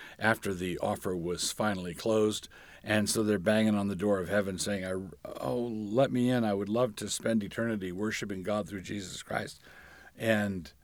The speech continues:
and God says, "No, sorry, you missed the, the, you, you, sorry, you missed the deadline." Um, I don't think it works that way. Um, I believe that the, the,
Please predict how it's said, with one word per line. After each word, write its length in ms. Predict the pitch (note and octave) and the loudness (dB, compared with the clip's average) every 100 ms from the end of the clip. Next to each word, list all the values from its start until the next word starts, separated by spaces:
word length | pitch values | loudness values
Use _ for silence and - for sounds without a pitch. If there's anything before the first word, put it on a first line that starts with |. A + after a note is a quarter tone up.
| _ _ - | _ _ -8
and 200 | B2 G#2+ | -2 2
God 220 | A2 A2+ | 4 4
says, 200 | A2 G2+ | 4 0
"No, 240 | F#2 G#2 G2+ | 0 0 0
sorry, 320 | A2 F#2+ F#2 | 0 0 0
you 80 | F#2 | -2
missed 200 | F#2 - | -4 -4
the, 220 | F#2 E2 - | -6 -6 -10
the, 280 | F2+ F2 D#2+ - | -6 -6 -6 -12
you, 220 | F2+ - - | -12 -12 -10
you, 500 | G2+ G2 - - G3+ | -8 -8 -10 -16 -12
sorry, 340 | - B2 G2 F#2 | -2 2 2 0
you 80 | |
missed 200 | F#2 F2 | -4 -6
the 100 | - | -6
deadline." 460 | F2 A2+ G#2 E2 D#2+ - - - - - - | -2 0 0 -6 -12 -16 -20 -20 -20 -20 -2
Um, 360 | - B2+ A2 - - - - | 8 10 10 4 -14 -20 -4
I 60 | - | 4
don't 280 | A#2+ A3 A#3 - - | 8 8 8 -4 -20
think 280 | - - F3 | 0 2 4
it 120 | D#3 | 4
works 240 | D3 G#3 - | 4 4 4
that 160 | G2+ | -2
way. 240 | - - - _ - - | -2 -6 -8 _ -20 -10
Um, 460 | - A2 G#2 F2+ - - _ _ _ _ _ - | 2 4 4 2 -6 -18 _ _ _ _ _ 2
I 80 | A2+ | 2
believe 480 | A2 B2 C#3+ D#3+ A#2+ | 4 6 6 6 4
that 160 | A#2 - - | 2 2 -4
the, 140 | A2 E2+ | -4 -4
the, 300 | - - A2 | -8 2 2